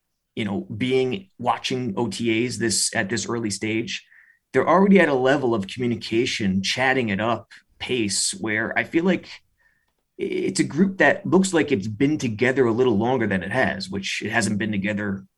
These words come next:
at all. Uh, the interesting thing personnel-wise is D J Reed. I love Michael Carter the second in the slot. He's excellent there. But if they ever wanted to get Bryce Hall involved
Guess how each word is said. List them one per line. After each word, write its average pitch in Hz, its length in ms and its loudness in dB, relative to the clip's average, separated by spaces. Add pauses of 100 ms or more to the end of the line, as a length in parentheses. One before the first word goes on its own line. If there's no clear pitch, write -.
(160)
at 110 100 -2
all. 160 340 0 (600)
Uh, 95 300 0 (100)
the 143 160 6
interesting 151 540 0
thing 131 400 0
personnel-wise 123 720 2
is 104 100 -2
D 123 180 0
J 123 200 2
Reed. 110 480 -2 (640)
I 156 140 2
love 135 300 4
Michael 110 280 0
Carter 113 260 0
the 98 120 -4
second 104 500 0
in 117 80 -2
the 101 80 -2
slot. 95 440 -2 (160)
He's 110 260 -2
excellent 104 480 0
there. 95 160 0
But 110 440 2 (640)
if - 140 -4
they 135 160 4
ever 214 160 4
wanted 185 240 8
to 156 60 4
get 139 200 4
Bryce 139 240 4
Hall 135 180 4
involved 113 640 2